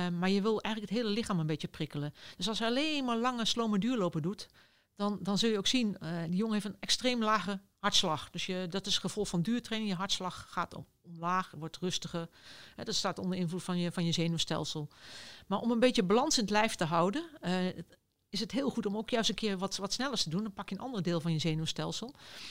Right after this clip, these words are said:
Eh, meer, meer het gaspedaal in plaats van de rem. Eigenlijk is de, die lage hartslag komt door dat deel van de, de zenu-, dat noemen ze het pa-, eh, het autonome zenuwstelsel. Eh, je hebt een, een parasympathisch deel en een sympathisch deel.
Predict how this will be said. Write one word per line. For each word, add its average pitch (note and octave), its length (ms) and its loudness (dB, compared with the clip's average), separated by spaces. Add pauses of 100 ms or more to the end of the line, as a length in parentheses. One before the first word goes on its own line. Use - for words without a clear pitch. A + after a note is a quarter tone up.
(360)
Eh, D#3 140 -4
meer, E3 240 4
meer E3+ 120 2
het C#3+ 100 -4
gaspedaal D#3+ 480 0
in D#3 60 -4
plaats D#3+ 200 0
van E3+ 140 -2
de D3+ 60 2
rem. D#3 220 2
Eigenlijk F3+ 420 -4
is - 120 -2
de, E3+ 160 -12
die E3 200 -2
lage F#3 260 4
hartslag G3+ 400 2
komt - 300 -6 (140)
door E3+ 300 -4
dat G3+ 160 0
deel G3 140 2
van F3+ 220 -2
de, E3 120 -6
de D#3 100 -8
zenu-, F3 200 -2
dat D#3+ 80 0
noemen F3 180 4
ze D#3 60 -6
het D3+ 80 -16
pa-, F3+ 200 0
eh, E3+ 240 -2
het D#3+ 120 -6
autonome E3+ 500 0
zenuwstelsel. G3+ 680 -2 (560)
Eh, - 80 -10
je G#3+ 80 -4
hebt F3+ 120 -4
een, D#3 120 -4
een D#3+ 80 -6
parasympathisch F3+ 720 0
deel E3 160 -2
en D#3+ 60 -4
een D#3+ 80 -2
sympathisch G#3+ 500 0
deel. F3+ 340 2